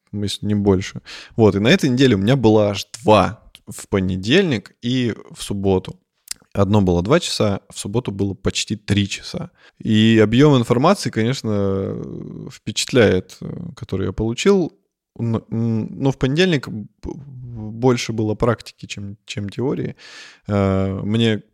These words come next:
показал мой учитель, э, несколько, м, разных штук. Там про ноты, как обозначаются барабанные ноты, как обозначается каждый барабан, как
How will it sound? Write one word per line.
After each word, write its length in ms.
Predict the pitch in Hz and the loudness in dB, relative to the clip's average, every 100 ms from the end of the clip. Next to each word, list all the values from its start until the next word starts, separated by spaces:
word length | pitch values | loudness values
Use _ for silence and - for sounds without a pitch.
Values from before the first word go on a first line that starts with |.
| - | -8
показал 480 | 107 113 113 104 | -4 -2 2 2
мой 200 | 101 98 | 0 -4
учитель, 400 | 101 - 110 95 - _ _ - - | -4 -6 -8 -8 -10 _ _ -16 -10
э, 180 | 101 98 | -4 -2
несколько, 500 | 101 110 - 98 - | 0 -2 -2 -6 -2
м, 840 | 92 92 90 90 92 95 - - - - - - - - - - - | 0 0 -2 -6 -10 -12 -14 -16 -16 -16 -16 -16 -16 -16 -16 -12 -6
разных 360 | 101 95 92 - | -2 -2 -4 -10
штук. 320 | - - - - _ | -6 -6 -6 -20 _
Там 260 | - 98 95 | -8 -6 -6
про 360 | 107 101 98 | -2 0 0
ноты, 300 | 101 160 196 | 0 -2 -2
как 200 | 131 123 | -6 -4
обозначаются 600 | 113 107 107 98 92 - 101 | -4 -4 -4 -6 -6 -6 -4
барабанные 520 | 104 107 117 131 151 | 0 2 0 0 0
ноты, 640 | 170 180 175 - 135 127 | 2 2 0 0 0 0
как 300 | 120 123 120 | 0 -4 -4
обозначается 720 | 110 107 107 104 107 101 - - | -6 -6 -6 -8 -6 -8 -8 -10
каждый 440 | 104 98 95 101 | -8 -8 -8 -10
барабан, 560 | 104 104 110 113 104 98 | -4 -2 0 -2 -2 -6
как 160 | - | -10